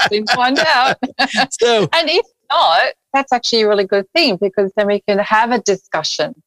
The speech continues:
Speaker 2: Yeah.
Speaker 1: And we can
Speaker 2: Yeah.
Speaker 1: expand each other's and also the audience's perception instead of just saying, "Yeah, yeah, yeah, yeah, yeah." It's just like repetitive dogma.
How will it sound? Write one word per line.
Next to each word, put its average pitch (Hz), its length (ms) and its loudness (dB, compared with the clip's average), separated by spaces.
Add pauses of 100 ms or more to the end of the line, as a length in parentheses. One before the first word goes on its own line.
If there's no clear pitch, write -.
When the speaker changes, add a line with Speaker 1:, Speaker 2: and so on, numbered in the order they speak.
(120)
Speaker 2:
Yeah. 220 320 2
Speaker 1:
And - 20 0
we - 60 -2
can 190 240 -4 (140)
Speaker 2:
Yeah. 214 160 2
Speaker 1:
expand 190 360 0
each 180 180 -4
other's 175 320 -2
and 196 220 0
also 180 260 -2
the 170 140 -4
audience's 170 640 -2
perception 180 680 -2 (380)
instead 196 360 -2
of 170 80 -10
just 180 120 -4
saying, 175 120 -4
"Yeah, 277 300 2
yeah, 247 240 2
yeah, 226 300 2
yeah, 208 200 2
yeah." 196 440 2
It's 170 120 -10
just 196 160 -12
like 190 340 0 (140)
repetitive 190 540 0
dogma. 170 400 -2